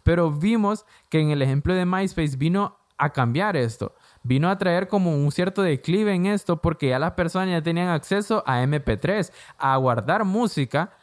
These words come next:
de forma digital, a guardar música en una librería que ya no necesitaran el uso de un C D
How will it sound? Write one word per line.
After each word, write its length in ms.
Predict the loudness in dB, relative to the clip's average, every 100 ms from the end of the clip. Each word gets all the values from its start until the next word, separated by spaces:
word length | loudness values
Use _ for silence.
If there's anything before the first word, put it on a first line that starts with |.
| _ -2
de 140 | 0
forma 320 | 2 2 2
digital, 560 | 0 -2 -2 -2 0 0
a 80 | 0
guardar 380 | 0 0 0
música 340 | 0 -2 -2 0
en 80 | 0
una 160 | 0
librería 520 | 0 0 0 0 -2
que 140 | -2 -2
ya 120 | 0
no 100 | -2
necesitaran 760 | -2 -2 -2 -4 -2 -2 0
el 120 | 0 0
uso 220 | 0 0
de 100 | 0
un 100 | 0
C 120 | -2
D 280 | 0 -2